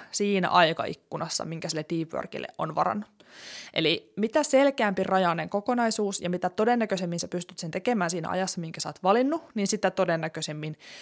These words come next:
sä saat sen tehtyä ja sitä todennäköisemmin sinne flowhun pääsee. Ja ei tuu vitkuteltua, koska oma havainto on se, että, ö, ensimmäiset viisi viiva kaksikymmentä minuuttia menee semmoseen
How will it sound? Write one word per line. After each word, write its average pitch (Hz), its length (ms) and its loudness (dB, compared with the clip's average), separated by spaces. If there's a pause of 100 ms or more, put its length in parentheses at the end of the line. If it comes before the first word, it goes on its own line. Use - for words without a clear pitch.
(140)
sä - 220 -8
saat - 240 -2
sen 147 140 -6
tehtyä 143 480 -2
ja 135 200 -2 (120)
sitä - 260 -8
todennäköisemmin 147 600 -4
sinne - 120 -10
flowhun 151 380 -4
pääsee. 254 460 -2 (260)
Ja 175 200 0
ei 175 140 2
tuu 160 340 -4
vitkuteltua, - 480 -4
koska - 300 -8
oma 247 200 4
havainto 214 400 2
on 160 100 -8
se, 311 160 0 (440)
että, 180 420 6
ö, 165 440 -4
ensimmäiset 214 640 2
viisi 214 380 0 (160)
viiva 170 260 0
kaksikymmentä - 520 0
minuuttia 160 500 -2 (440)
menee 165 320 4
semmoseen 147 640 -2